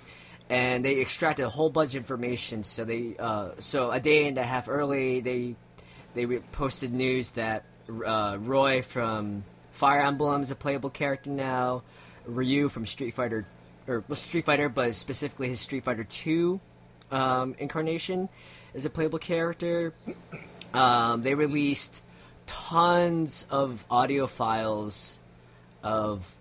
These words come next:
Roy, Ryu, uh, Lucas, um,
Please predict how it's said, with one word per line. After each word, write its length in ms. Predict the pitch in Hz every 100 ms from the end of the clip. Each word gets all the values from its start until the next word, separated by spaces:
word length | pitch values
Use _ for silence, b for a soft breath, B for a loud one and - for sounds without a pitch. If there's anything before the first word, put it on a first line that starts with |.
| - 117
Roy, 440 | 117 139 131 127 123
Ryu, 840 | 117 117 117 120 117 117 113 113 - - - - - - -
uh, 340 | 104 104 101 107
Lucas, 880 | 127 117 123 117 117 - - - - -
um, 340 | 104 101